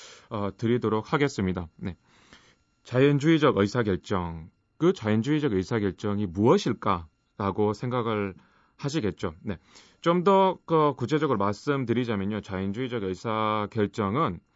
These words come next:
어, 시간적인 압박, 즉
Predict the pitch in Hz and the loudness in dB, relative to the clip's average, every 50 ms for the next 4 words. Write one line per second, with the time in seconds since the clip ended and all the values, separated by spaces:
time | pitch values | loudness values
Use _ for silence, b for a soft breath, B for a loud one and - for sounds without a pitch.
0 | b b b b b b b b b b b b b - 107 104 104 101 95 - | b b b b b b b b b b b b b -6 -4 -4 -2 -4 -4 -6
1 | - - 165 - 175 175 170 180 147 135 104 92 92 - - 95 90 90 _ _ | -10 -8 -2 -2 0 0 0 0 -2 -2 -2 -4 -6 -8 -10 -12 -12 -12 _ _
2 | _ _ _ _ _ _ _ _ _ _ - - 131 131 123 | _ _ _ _ _ _ _ _ _ _ -6 -4 -4 -4 -4